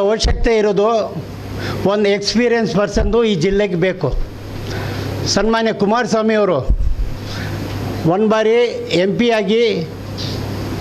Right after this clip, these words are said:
ಆಮೇಲೆ ಎರಡು ಬಾರಿ ರಾಜ್ಯದ ಮುಖ್ಯಮಂತ್ರಿಯಾಗಿ ಅನೇಕ ಅನುಭವವನ್ನು ಇಟ್ಕೊಂಡು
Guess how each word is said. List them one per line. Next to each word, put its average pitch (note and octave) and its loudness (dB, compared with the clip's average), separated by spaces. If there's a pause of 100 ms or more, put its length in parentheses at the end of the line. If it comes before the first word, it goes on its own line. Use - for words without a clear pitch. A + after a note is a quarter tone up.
(440)
ಆಮೇಲೆ A3+ 2 (920)
ಎರಡು A3+ 2
ಬಾರಿ G#3+ 2 (140)
ರಾಜ್ಯದ G3+ 0
ಮುಖ್ಯಮಂತ್ರಿಯಾಗಿ G#3+ 2 (140)
ಅನೇಕ A3+ 2 (120)
ಅನುಭವವನ್ನು G#3+ 2
ಇಟ್ಕೊಂಡು G#3+ 2